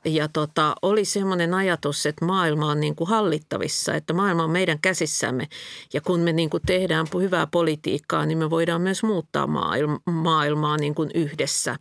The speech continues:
minkä lisäksi sillä oli takanaan vahva työväenliikkeen traditio, eikä se joutunut kilpaileen peliteollisuuden kanssa, eikä telkkareitakaan ollut ihan kaikilla vielä silloin. Et, et niin, eh, aja-, et, et kokouksissa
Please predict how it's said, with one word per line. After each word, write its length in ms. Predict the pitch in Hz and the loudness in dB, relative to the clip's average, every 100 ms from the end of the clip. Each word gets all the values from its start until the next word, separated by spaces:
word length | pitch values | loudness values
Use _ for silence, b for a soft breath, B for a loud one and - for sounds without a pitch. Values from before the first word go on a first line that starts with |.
| B B B B B - | B B B B B -2
minkä 300 | 175 170 160 | 0 2 2
lisäksi 360 | 165 180 - | 2 -2 -2
sillä 260 | 196 180 180 | -2 0 2
oli 160 | 185 | 0
takanaan 560 | 185 190 185 180 175 175 | 0 -2 0 0 0 0
vahva 340 | 190 180 165 | 0 0 -2
työväenliikkeen 840 | 156 185 170 165 160 160 151 170 160 | -2 0 2 2 2 0 0 -2 0
traditio, 760 | 185 185 180 135 - 143 143 B B B B | 0 0 0 -2 0 0 0 B B B B
eikä 280 | - 175 170 | -2 0 0
se 140 | 156 156 | 0 2
joutunut 420 | 156 156 160 151 | 2 0 -2 0
kilpaileen 760 | 165 160 156 151 147 156 151 - | 0 0 2 0 2 2 0 -2
peliteollisuuden 960 | 151 151 151 151 151 147 147 147 147 147 | 0 0 0 0 0 0 0 0 0 0
kanssa, 280 | 139 147 160 | -2 0 -2
eikä 140 | 156 | -2
telkkareitakaan 920 | 151 175 160 151 143 143 151 156 151 | 0 0 0 0 0 0 -2 0 0
ollut 160 | 147 147 | 2 0
ihan 240 | 160 170 | 0 -2
kaikilla 480 | 151 - 151 - 147 | -4 -4 -2 -2 -2
vielä 240 | 151 - 151 | -2 -2 -2
silloin. 500 | 170 156 147 131 139 | 0 0 0 -2 -4
Et, 160 | 151 - - | -6 -6 -4
et 200 | 165 156 | -4 0
niin, 240 | 156 151 151 B B B B - | -2 -2 -6 B B B B -10
eh, 280 | - 156 147 - - | -4 -4 -4 -6 -2
aja-, 340 | 185 190 180 - 175 - 180 - | 2 2 0 -2 -8 -8 -10 -6
et, 100 | 185 - - | -6 -2 -2
et 180 | 190 - | -2 -2
kokouksissa 640 | 208 202 170 - 180 - | -2 2 0 0 -4 -4